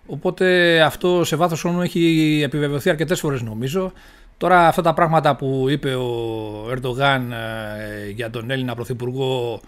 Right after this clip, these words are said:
ε, σε επίπεδο διπλωματίας και πολιτικής, ε, νομίζω είναι απορριπταία, δείχνουν έναν εκνευρισμό, δείχνουν κάποια πράγματα.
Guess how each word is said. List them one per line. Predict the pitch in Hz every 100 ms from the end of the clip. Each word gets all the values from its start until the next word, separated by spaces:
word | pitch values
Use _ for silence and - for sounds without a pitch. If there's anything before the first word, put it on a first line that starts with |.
| - - - _
ε, | - 127 117
σε | -
επίπεδο | 127 151 139 131 135 131 123 120 117 113 110
διπλωματίας | 120 123 135 123 113 143 127
και | - 123 120
πολιτικής, | - 127 120 117 110 139 127 -
ε, | 120 117 110 110 107 104 104
νομίζω | 120 139 131
είναι | 135 131 120 113 127
απορριπταία, | 127 131 113 - 190 190 175 156
δείχνουν | 135 139 127
έναν | 127 117
εκνευρισμό, | 110 123 127 143 175 180
δείχνουν | 143 151
κάποια | 135 135 123 113
πράγματα. | 147 165 196 196 202 202